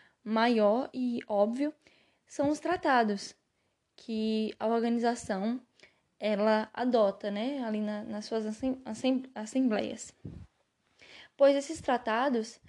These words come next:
são fontes primárias do direito internacional. É daí que deriva, né, o direito internacional. E alguns desses, desses tratados, é, são, por exemplo, o Pacto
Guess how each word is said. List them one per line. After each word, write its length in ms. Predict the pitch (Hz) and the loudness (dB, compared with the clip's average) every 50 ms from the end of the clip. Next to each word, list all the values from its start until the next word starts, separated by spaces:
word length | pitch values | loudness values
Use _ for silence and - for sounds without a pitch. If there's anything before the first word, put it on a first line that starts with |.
| _ _ _ _ _ _ _ _ | _ _ _ _ _ _ _ _
são 240 | _ - 285 294 330 | _ -4 -2 -2 0
fontes 320 | 320 - 254 254 262 254 | 0 2 2 2 2 0
primárias 640 | - - 294 330 349 311 254 233 233 233 233 226 220 | -2 -6 -6 -4 0 2 2 2 2 0 -2 -2 -2
do 100 | 214 254 | -2 -2
direito 340 | 240 262 262 233 240 247 254 | 0 2 2 2 0 0 -2
internacional. 880 | 254 254 262 254 240 233 240 240 - 311 311 330 311 233 214 202 190 - - - - - _ _ _ _ _ _ _ _ _ _ _ _ - | -4 -2 -2 -2 -2 -2 -4 -4 -4 -2 0 0 2 0 0 -2 -4 -8 -16 -20 -20 -20 _ _ _ _ _ _ _ _ _ _ _ _ -6
É 320 | - 208 220 220 233 233 240 | -4 -2 -2 0 -2 -2 -2
daí 300 | 226 226 247 233 247 247 | 0 2 2 2 2 0
que 260 | - - 311 311 302 | -2 -2 -2 -2 -2
deriva, 560 | - 240 240 294 - 262 269 269 247 220 214 | 0 2 4 4 4 4 2 -2 -4 -4 -4
né, 140 | 214 220 233 | -4 -4 -4
o 60 | 247 | -4
direito 380 | 220 233 220 226 226 226 - 226 | -4 -4 -4 -4 -4 -4 -6 -10
internacional. 760 | 220 - 226 214 220 220 220 - - 240 220 202 - - _ _ - - - - - - - _ _ _ | -10 -8 -8 -6 -6 -8 -8 -10 -10 -10 -8 -8 -10 -12 _ _ -20 -20 -20 -20 -20 -20 -20 _ _ _
E 80 | 294 311 | 2 4
alguns 300 | 302 311 294 320 349 339 | 4 4 4 2 0 2
desses, 340 | 349 349 339 - 339 311 - _ _ | 0 0 0 -2 -4 -6 -8 _ _
desses 340 | 233 226 233 233 233 - 247 | -4 -4 -2 -2 -4 -8 -12
tratados, 720 | - - 262 262 262 247 214 202 214 220 262 277 - - _ - - _ _ _ _ _ _ _ _ _ _ _ _ _ _ _ _ - | -8 -6 -6 -4 -2 0 2 2 2 0 -2 -4 -8 -14 _ -20 -20 _ _ _ _ _ _ _ _ _ _ _ _ _ _ _ _ -6
é, 520 | 208 214 214 208 214 214 208 208 208 202 | -4 0 0 2 2 2 0 0 -2 -4
são, 420 | 214 - - - 240 220 214 220 226 | -6 -10 -6 -4 -2 0 0 0 -2
por 180 | - 247 240 | -2 -2 0
exemplo, 360 | 233 233 220 214 214 220 - 254 | 0 0 0 -2 -4 -6 -6 -8
o 40 | |
Pacto 480 | - - 214 226 - - - - 311 302 | -6 -4 -2 -2 -2 -4 -8 -12 -14 -14